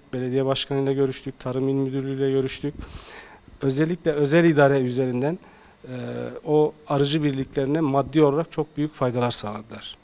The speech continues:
Bütün, e, bu projede birliğin yükümlülüğü olan kısımların, e, büyük bir kısmını çözdüler. Kaynak sorununu çözdüler. Kırşehir Valiliğine, özel idaresine,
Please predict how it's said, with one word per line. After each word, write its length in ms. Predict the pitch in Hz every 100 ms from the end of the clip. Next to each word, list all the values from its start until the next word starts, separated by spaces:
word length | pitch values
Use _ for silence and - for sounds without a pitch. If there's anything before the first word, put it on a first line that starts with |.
| _ 123
Bütün, 400 | - 165 151 151 - - - -
e, 40 | 135 131 127 131
bu 80 | 147
projede 640 | 147 139 131 127 147 156 -
birliğin 440 | 127 135 135 143
yükümlülüğü 580 | 135 131 - 135 135 139
olan 300 | 127 120 120 -
kısımların, 640 | - 135 127 123 135 147 - - - -
e, 220 | 127 113
büyük 240 | 127 151 151
bir 60 |
kısmını 400 | - - - 139
çözdüler. 720 | 131 135 117 117 101 - - - - - _
Kaynak 360 | - 131 135 -
sorununu 320 | 135 123 120
çözdüler. 480 | - 131 110 113 139 - - - -
Kırşehir 600 | - 143 - 139 139 143 - 120
Valiliğine, 580 | 131 131 135 135 131
özel 280 | 131 120 139
idaresine, 680 | 127 131 127 - 123 123